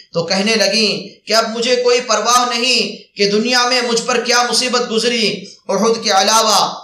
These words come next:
اور بھی کئی لڑائیوں میں ان کی شرکت اور کارنامے ظاہر ہوئے ہیں۔ حضور اقدس صلی اللہ علیہ وسلم کے وصال کے بعد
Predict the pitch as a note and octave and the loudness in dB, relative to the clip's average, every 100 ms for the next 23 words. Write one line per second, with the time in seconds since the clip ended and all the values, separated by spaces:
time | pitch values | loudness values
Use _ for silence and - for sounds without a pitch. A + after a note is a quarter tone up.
0 | - E3+ A3 C4 C4 A#3+ A3 B3+ B3 G#3+ | -6 0 4 4 0 -2 -2 0 0 2
1 | G#3+ A3 B3 C4 A#3+ A3+ A3 A3 G#3 A3+ | 2 0 0 0 0 -2 0 0 2 0
2 | A#3+ A#3+ - - - C#3 - F3+ G#3 G#3 | 0 -4 -8 -12 -2 -2 0 2 2 2
3 | F#3+ G3 F3 E3 F3 G3 C#3+ F3+ G#3+ G3 | 0 0 0 0 -2 -2 -2 -2 0 2
4 | E3 C3+ - - - F3+ G#3 F3+ F3 F3 | 0 -4 -10 -18 -8 -4 0 0 -2 -2
5 | F3+ F3 E3 D3+ D#3+ D3+ D#3 D#3+ F#3+ E3+ | -4 -4 -6 -2 2 2 0 -2 -2 -2
6 | D#3+ D#3 F#3 G3+ G3+ F#3 D#3+ D#3 F3 G3 | -2 -2 0 -2 -4 -4 -2 0 2 2
7 | G3+ G3+ E3 F#3 | 0 -2 0 2